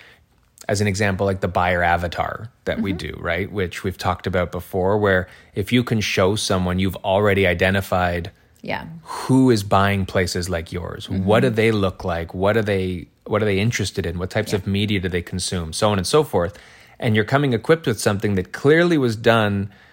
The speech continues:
Speaker 1: either because, to your point, you're a pro in the area, or because you've just done the extra work in advance of meeting them to show that this individual is a unique case that you're looking at as a unique case.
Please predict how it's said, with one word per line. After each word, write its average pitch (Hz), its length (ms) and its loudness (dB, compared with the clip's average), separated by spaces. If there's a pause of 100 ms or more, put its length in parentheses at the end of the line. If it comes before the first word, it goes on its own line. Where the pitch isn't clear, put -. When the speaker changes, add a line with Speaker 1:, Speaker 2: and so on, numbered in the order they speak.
(360)
Speaker 1:
either 127 240 6
because, 113 380 2
to 110 100 -4
your 113 100 2
point, 98 220 -2
you're 85 100 -2
a 82 40 -4
pro 104 380 4
in 95 80 2
the 95 120 2
area, 104 400 6
or 104 200 2
because 98 420 -2
you've 92 140 -6
just - 260 -4
done 104 200 2
the 101 120 2
extra 95 320 0
work 98 320 0
in 95 80 -2
advance 92 480 -2
of 92 100 -8
meeting 98 380 0
them 82 240 -6
to 95 100 -8
show 90 320 0
that 80 180 -6
this 95 380 -2
individual 92 1040 -2 (400)
is 101 140 -2
a 98 60 0
unique 95 720 -2 (160)
case - 460 -4
that 82 160 -6
you're 92 140 -6
looking 98 360 -2
at - 200 -10
as 85 140 -8
a 87 60 -6
unique 82 400 -8
case. - 460 -8